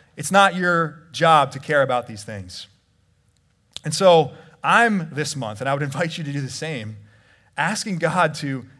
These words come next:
use our month together to once again reorient my life, um, to renew my compassion, uh, to renew my love for people, and particularly for vulnerable groups of people in our world.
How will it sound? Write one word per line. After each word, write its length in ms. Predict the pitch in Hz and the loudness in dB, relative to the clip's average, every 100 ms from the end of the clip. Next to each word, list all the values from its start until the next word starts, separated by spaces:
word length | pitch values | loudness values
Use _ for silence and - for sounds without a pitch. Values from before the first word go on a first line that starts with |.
| - | -16
use 420 | 123 180 220 214 | -8 -4 -4 -2
our 520 | - 160 165 151 139 - - | 2 4 6 4 -2 -16 -10
month 380 | 135 160 180 - | -4 -2 -4 -8
together 400 | 131 135 156 131 | -6 -2 -2 -2
to 160 | - | -8
once 340 | 123 143 180 165 | -8 -6 -6 -6
again 320 | 143 151 139 | -8 -8 -8
reorient 520 | 139 160 143 131 127 | -10 -10 -10 -10 -10
my 100 | 117 | -12
life, 460 | 110 101 101 - - _ _ _ _ _ _ | -12 -12 -14 -20 -20 _ _ _ _ _ _
um, 160 | 113 110 | -18 -12
to 160 | - | -8
renew 360 | 156 156 151 190 | -6 -6 -4 -2
my 200 | 180 156 | -2 -2
compassion, 880 | 156 131 104 - 120 - 110 98 87 _ _ _ _ _ 113 | -6 -12 -14 -14 -12 -10 -12 -16 -20 _ _ _ _ _ -18
uh, 80 | |
to 160 | 110 - | -12 -8
renew 300 | 156 160 175 | -6 -4 -2
my 180 | 156 135 | -2 -4
love 640 | 127 139 190 151 117 104 - | -2 0 2 2 -2 -10 -16
for 180 | 147 | -14
people, 440 | 135 - 226 147 131 | -14 -12 -8 -6 -6
and 80 | 123 | -6
particularly 560 | 135 - 196 196 143 | -12 -12 -10 -8 -8
for 140 | 123 123 | -10 -14
vulnerable 800 | 113 135 160 160 131 110 107 104 _ _ | -10 -4 -2 -2 -6 -8 -12 -16 _ _
groups 300 | 139 139 - | -12 -10 -10
of 120 | 117 | -14
people 640 | - 135 123 113 107 101 - _ _ _ _ | -12 -12 -8 -8 -8 -10 -16 _ _ _ _
in 80 | 117 | -14
our 180 | 107 101 | -12 -12
world. 340 | 98 95 92 | -14 -16 -18